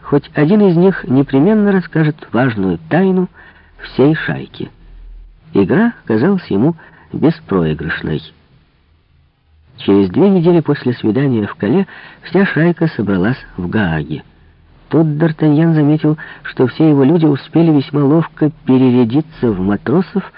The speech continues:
более или менее пострадавших от бурь. Д'Артаньян поместил их на ночь в отдаленном квартале города, а сам устроился в удобной комнате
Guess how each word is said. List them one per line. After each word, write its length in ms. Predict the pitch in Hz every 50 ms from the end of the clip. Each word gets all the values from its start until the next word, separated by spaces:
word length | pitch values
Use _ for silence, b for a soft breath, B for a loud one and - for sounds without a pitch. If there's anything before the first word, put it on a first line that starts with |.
| B B B B B B B
более 400 | - - 147 185 190 190 185 185
или 260 | - - 156 151 151 143
менее 460 | 139 156 175 175 175 175 170 165 B B B B -
пострадавших 920 | - 139 - - - 127 127 110 92 117 127 131 - - 131 120 - - -
от 180 | - 113 107 107
бурь. 280 | 95 87 95 87 78 - - - - - _ _ _ _ _ _ _ _ _ _ _ _ _ _ _ _ _ - -
Д'Артаньян 640 | - - 190 180 - 139 113 95 85 107 131 151 156 156 B B B B B B B B B
поместил 480 | - 113 123 135 127 - - - 226 220
их 140 | 208 - -
на 160 | 113 156 196
ночь 280 | 202 208 196 - - B B B B B B B B B
в 80 | - 101
отдаленном 640 | 127 135 131 123 135 156 185 214 214 202 202 196 180
квартале 540 | - - 156 151 139 - 120 113 104 101 92
города, 420 | 85 101 104 107 113 113 147 156 B B B B B B B
а 120 | - -
сам 220 | - - 190 202 196
устроился 600 | 185 - - - 151 180 185 180 165 - - 151
в 60 | 127
удобной 420 | 117 104 135 151 147 131 113 95
комнате 540 | - - 143 165 165 170 165 - - 165